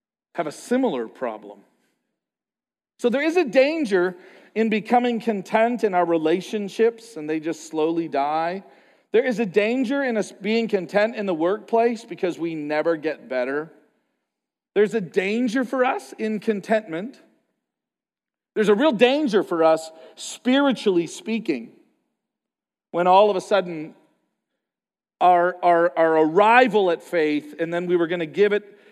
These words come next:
give it our all for a little bit, and then it seemed unsustainable. Do you remember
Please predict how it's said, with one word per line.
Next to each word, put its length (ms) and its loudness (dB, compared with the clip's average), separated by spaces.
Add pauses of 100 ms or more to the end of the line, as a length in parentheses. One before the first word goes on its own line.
give 160 2
it 100 4
our 200 6
all 360 6
for 200 0
a 40 4
little 260 2
bit, 240 0
and 120 -2
then 120 -4
it 140 -6
seemed 300 -2
unsustainable. 840 -2
Do 140 -6
you 80 -2
remember 560 0